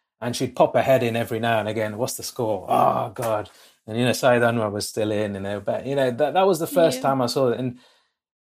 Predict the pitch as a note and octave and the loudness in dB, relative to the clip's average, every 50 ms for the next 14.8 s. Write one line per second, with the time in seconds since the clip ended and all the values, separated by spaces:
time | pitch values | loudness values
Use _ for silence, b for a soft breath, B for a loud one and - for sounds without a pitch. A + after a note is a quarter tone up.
0 | _ _ _ _ - E3 D#3 - - - G#3 G#3+ G#3+ G3 D3+ C3 C3+ C3+ D3 D3+ | _ _ _ _ -6 -6 -6 -6 -2 2 2 4 4 4 2 2 2 2 0 -2
1 | D3 C#3 C#3 C3 B2+ C3 A#2+ - - A#2 - - C#3+ B2+ B2 - A#2+ - - - | 0 0 0 2 2 2 0 0 -2 -6 -4 -2 -4 -4 -4 -6 -10 -10 -6 -4
2 | D3+ B2 A#2+ C#3+ D3 C#3+ C3+ - A#2+ - - A2 G2+ F2+ - F#2+ F#2 G2 G#2 B2 | -4 -2 0 0 -2 -2 -2 -6 -8 -6 -4 -4 -4 -4 -4 -4 -4 -4 -6 -8
3 | _ _ _ _ - A2 A2 G#2+ A2 G#2+ G#2+ G#2+ G#2+ G#2+ G#2 - A#2 A2+ - - | _ _ _ _ -6 -2 0 0 0 0 -2 -4 -6 -8 -10 -10 -10 -12 2 4
4 | F3 E3 - - C3+ B2 B2 C#3+ C#3 C#3 - B2+ A#2+ A2 A2 B2+ B2 A#2+ A2+ A2+ | 4 4 4 2 0 0 0 0 -2 0 0 0 0 2 2 2 2 2 0 -2
5 | b b b b b b b b _ _ _ _ _ _ - D3 D3+ C3 G#2+ A#2 | b b b b b b b b _ _ _ _ _ _ 2 2 4 2 0 -4
6 | A#2 A#2 C3 C#3+ C#3+ C#3 C3+ B2 A#2+ A2+ A2+ A2 G#2 G2 G#2 A#2+ B2 A#2 - - | -2 0 2 4 4 4 4 4 2 2 0 -2 -4 -4 0 2 2 2 2 -2
7 | - _ _ _ _ _ _ _ _ _ _ _ - C3+ C3 C3 B2+ B2+ A2 - | -12 _ _ _ _ _ _ _ _ _ _ _ -4 -4 -4 -2 -4 -6 -8 -2
8 | - C3 A#2+ B2 - C3 B2+ B2 - - G#2+ A2 G#2+ A#2 G2+ - - - - - | -2 -2 -2 0 0 0 0 0 0 -2 -6 -4 -2 -2 -2 -2 -4 -6 0 2
9 | A#2+ B2 A#2+ A#2 A2 - - - A2+ A2 A2 A2+ G#2+ G#2 - G2+ - - B2 A#2+ | 4 4 4 2 0 -6 -4 -2 -2 -2 -2 -2 -4 -6 -10 -10 -6 -4 -4 -4
10 | B2 - G#2 - - G#2+ A2+ B2 C#3+ D#3 D#3+ C3+ C3 - - - - _ _ _ | -4 -6 -8 -6 -6 -6 -2 0 0 0 0 -2 -4 -6 -10 -10 -14 _ _ _
11 | _ _ _ _ _ _ _ - - G#2+ C3+ A#2+ B2 A#2 - - C3 B2 A#2 A2 | _ _ _ _ _ _ _ -6 0 2 2 2 2 0 2 2 2 2 2 0
12 | A2+ G#2+ A2 G#2+ G#2 G#2 A2+ C3+ B2+ A#2+ A2+ C#3+ C3+ C#3+ D3+ D3 C#3+ B2+ - - | 0 0 0 0 0 0 0 0 0 0 0 0 0 2 2 2 2 2 4 6
13 | G3 G3+ F#3 - - C3 C3+ D3 D3+ D3 C3 B2+ A#2+ A#2 A#2+ B2 A#2 G2 B2 C3 | 6 6 6 4 2 0 0 0 0 2 4 4 4 6 6 4 4 2 0 0
14 | C3 A#2 A2 A2 A#2+ B2 B2 - - - C3 B2+ B2 B2 B2 B2 | 2 2 0 0 -2 -2 -4 -4 -4 0 0 2 2 2 -2 -4